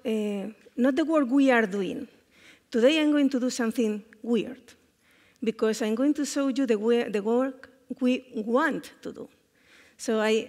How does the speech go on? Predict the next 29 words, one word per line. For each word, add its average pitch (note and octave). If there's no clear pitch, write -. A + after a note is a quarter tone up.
I G#3+
can C#4
tell D#4
you C#4
that A3
I've A3
been C#4
working A3+
on G#3
that A3+
for G#3
more G#3+
than A3+
twenty A3+
years. A3+
I A#3
had -
se-, -
a -
lot G3+
of -
projects. B3
I G#3+
always A#3
gave G#3+
plenaries A#3+
showing A3
the G3+
work A3